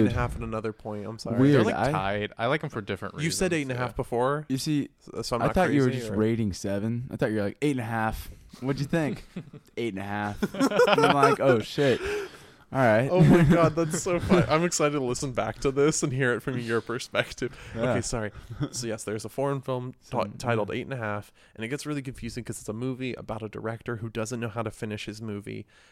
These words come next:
Speaker 1: and he keeps going back into his dreams and his memories and, um,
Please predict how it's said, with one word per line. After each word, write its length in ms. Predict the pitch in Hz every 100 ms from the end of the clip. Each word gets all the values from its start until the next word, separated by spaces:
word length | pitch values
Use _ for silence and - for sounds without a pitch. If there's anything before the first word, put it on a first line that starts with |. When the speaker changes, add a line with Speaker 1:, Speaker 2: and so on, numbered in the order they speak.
| _
Speaker 1:
and 240 | 123 117 107
he 140 | 117
keeps 400 | 110 127 135 -
going 380 | - 120 113 113
back 320 | 110 156 117
into 260 | - 110 117
his 180 | 107 101
dreams 600 | 113 120 117 113 110 -
and 180 | 110 104
his 280 | 110 101 -
memories 760 | 110 127 113 98 95 95 - - _ _ _ _ -
and, 540 | 107 104 101 101 - -
um, 500 | 110 101 95 98